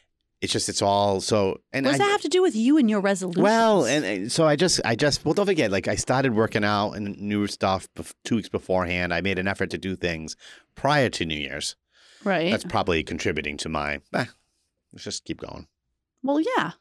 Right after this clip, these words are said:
Speaker 2: I mean, if you have good habits, keep, keep doing them. I have just one, and it's
Speaker 1: Hmm.
Speaker 2: just to play the piano more.
Speaker 1: There you go.
Speaker 2: Because I wanna make sure
Speaker 1: Hmm.
Speaker 2: that I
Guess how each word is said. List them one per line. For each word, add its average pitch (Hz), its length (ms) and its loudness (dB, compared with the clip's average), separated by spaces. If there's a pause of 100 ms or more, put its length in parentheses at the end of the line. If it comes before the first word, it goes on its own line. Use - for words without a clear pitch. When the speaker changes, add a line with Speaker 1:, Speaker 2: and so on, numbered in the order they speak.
(200)
Speaker 2:
I 233 60 0
mean, 240 160 2
if 220 80 0
you 254 100 0
have 294 180 -2
good 285 140 0
habits, 202 560 -2
keep, 240 280 -4 (360)
keep 233 240 -4
doing 285 280 2
them. - 240 -8 (1600)
I 254 120 2
have 254 260 2
just 240 240 0
one, 214 340 2
and 214 200 0
it's - 160 -2
Speaker 1:
Hmm. - 60 2
Speaker 2:
just 208 340 0 (100)
to 208 320 4 (1300)
play 226 160 2
the 202 80 2
piano 196 320 0
more. 175 260 -4 (160)
Speaker 1:
There 247 140 2
you - 120 4
go. 76 160 -4 (600)
Speaker 2:
Because 185 640 2 (200)
I 180 220 2
wanna 175 220 4
make 170 180 0
sure 180 200 2
Speaker 1:
Hmm. 175 60 2
Speaker 2:
that 170 240 0
I 175 360 -2